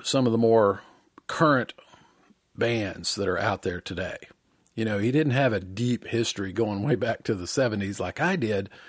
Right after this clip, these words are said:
His first record wasn't a Stanley Brothers or a Bill Monroe record. You know, he's listening on X M radio or something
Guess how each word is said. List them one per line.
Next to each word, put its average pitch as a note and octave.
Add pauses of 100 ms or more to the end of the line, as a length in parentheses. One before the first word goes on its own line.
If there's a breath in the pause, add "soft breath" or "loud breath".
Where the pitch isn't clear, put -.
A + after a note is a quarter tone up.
(460 loud breath)
His D#3
first C3
record A2+
wasn't G2+
a F2+
Stanley G#2
Brothers F2
or F2
a D#2+ (300)
Bill G#2+
Monroe B2
record. G2
You E3
know, C#3
he's D3+
listening A2+
on G2 (540)
X -
M G#2
radio G#2+
or E2+
something F#2+